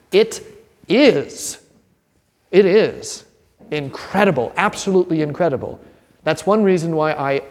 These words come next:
very unironically say that I am convinced that heaven is gonna be like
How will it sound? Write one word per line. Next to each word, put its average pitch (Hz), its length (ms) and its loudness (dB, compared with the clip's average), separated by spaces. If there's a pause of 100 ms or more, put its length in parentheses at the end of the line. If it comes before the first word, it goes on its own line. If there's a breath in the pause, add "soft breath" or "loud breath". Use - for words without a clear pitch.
(120)
very 170 360 0
unironically 170 1040 0
say 127 500 0 (240 loud breath)
that 143 100 -6
I 151 140 2
am 147 140 -2
convinced 147 520 -4
that 139 120 -4
heaven 165 320 0
is 143 100 -2
gonna 143 220 -4
be 131 120 -2
like 131 220 -2